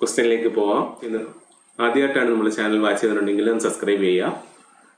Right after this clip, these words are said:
Find the hybrid parameter of the two port network. അപ്പൊ അതിനകത്ത് ഡിപെൻഡന്റ് സോഴ്സ് വരുന്ന കേസാണ്, Diamond shape ആണ്.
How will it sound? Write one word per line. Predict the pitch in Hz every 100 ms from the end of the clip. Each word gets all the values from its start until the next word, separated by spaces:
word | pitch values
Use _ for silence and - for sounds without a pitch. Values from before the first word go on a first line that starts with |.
| _ _ _ _ _ -
Find | 120 139 147 147
the | 147 -
hybrid | 120 120 135 156 -
parameter | 113 110 113 107 117 - 104
of | -
the | 110 -
two | 110 104
port | 113 104 98
network. | 90 110 170 - - _ _ _ _
അപ്പൊ | - 117
അതിനകത്ത് | 127 - 143 - -
ഡിപെൻഡന്റ് | - 127 131 135
സോഴ്സ് | 123 110 107
വരുന്ന | 113 107 104
കേസാണ്, | 101 104 92 92 170 - - - 117 107
Diamond | 110 120 123 -
shape | 104 101 90
ആണ്. | 92 117